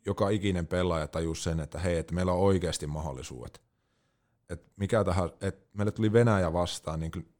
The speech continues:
kumminkin niinkö henkisesti jollakin tavalla niin me tiedettiin, että, että me pystytään varmasti horjuttaa henkisesti enemmän Venäjää, mitä me pystyttiin Ruotsia niinkö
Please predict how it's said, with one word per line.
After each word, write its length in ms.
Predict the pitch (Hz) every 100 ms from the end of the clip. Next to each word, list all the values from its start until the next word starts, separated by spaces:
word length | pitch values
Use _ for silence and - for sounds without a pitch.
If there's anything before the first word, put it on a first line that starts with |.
| _ _ _ _ _ _ _ _ _ _ _ _ _ _
kumminkin 420 | 127 131 107 104
niinkö 220 | 98 98
henkisesti 1000 | 98 120 120 95 92 95 - 95 82 - _ _ _ _ 107
jollakin 400 | 104 98 90 87
tavalla 420 | 87 87 82 82
niin 120 | 82
me 100 | 85
tiedettiin, 600 | - 95 87 80 - 85
että, 320 | 78 87 82 -
että 180 | 90 95
me 60 | 90
pystytään 420 | 101 104 92 92
varmasti 360 | 101 98 85
horjuttaa 540 | 87 98 90 82 - 85
henkisesti 540 | 98 95 87 82 - 87
enemmän 340 | 87 85 80
Venäjää, 440 | 90 90 80 76
mitä 200 | 76 76
me 80 | 80
pystyttiin 540 | 73 78 78 - 82 87
Ruotsia 560 | 92 76 - - 64
niinkö 300 | 67 73 76